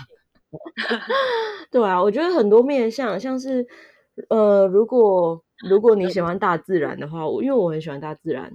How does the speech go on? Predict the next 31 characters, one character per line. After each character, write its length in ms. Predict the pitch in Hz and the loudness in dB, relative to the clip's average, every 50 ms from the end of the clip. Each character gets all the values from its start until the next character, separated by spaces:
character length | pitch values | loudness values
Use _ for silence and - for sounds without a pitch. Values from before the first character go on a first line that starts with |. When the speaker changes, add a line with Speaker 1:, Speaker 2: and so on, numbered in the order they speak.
| 170 180 _ | -20 -20 _
Speaker 1:
所 180 | - - 180 | -12 -6 -4
以 40 | 185 | -2
我 260 | 190 175 156 143 135 | 0 0 0 -2 -2
觉 160 | - - 156 151 | -4 -6 -6 -6
得 80 | 151 | -6
蒙 140 | 147 147 139 139 151 | -6 -10 -12 -14 -10
古 160 | - 139 139 | -8 -8 -8
很 120 | 139 139 - - | -8 -10 -16 -12
棒， 140 | - 151 131 | -10 -10 -10
可 120 | 147 180 | -6 -4
是 160 | 190 233 277 254 | -2 -2 -2 -2
同 220 | - 208 170 180 | -4 -6 -6 -6
时 140 | 175 - 160 | -6 -4 -2
我 140 | 160 165 156 | 0 0 0
也 60 | 160 | -2
很 140 | 139 139 143 | -4 -8 -10
喜 100 | 147 139 | -12 -14
欢 160 | 135 139 143 | -12 -12 -10
人 260 | 135 131 127 127 135 | -10 -10 -12 -12 -14
文， 180 | 131 98 - 156 | -14 -14 -14 -12
所 120 | 160 175 | -8 -6
以 40 | 175 | -4
我 120 | 165 156 147 | -4 -4 -4
觉 120 | - 156 | -4 -4
得 80 | 156 - | -4 -4
衣 140 | - 180 | -4 -6
索 200 | 180 - 151 139 | -6 -4 -4 -6
比 140 | 123 _ 135 | -6 _ -12
亚 160 | 135 131 127 | -12 -10 -8
也 120 | 123 135 135 | -10 -10 -10
很 100 | 123 | -12